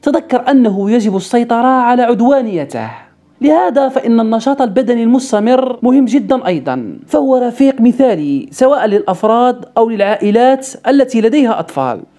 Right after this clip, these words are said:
تتمتع شخصيته بخصائصه الخاصة. من ناحية أخرى فإن المعاملة القاسية والظلم سوف يتسببان في صراع داخلي في الحيوان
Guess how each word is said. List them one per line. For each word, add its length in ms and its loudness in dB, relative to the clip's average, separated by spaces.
تتمتع 560 0
شخصيته 1000 0
بخصائصه 720 0
الخاصة. 760 -4
من 100 -2
ناحية 380 0
أخرى 640 -2
فإن 260 2
المعاملة 540 2
القاسية 680 0
والظلم 760 0
سوف 300 -2
يتسببان 840 0
في 160 -4
صراع 400 0
داخلي 600 2
في 100 0
الحيوان 760 2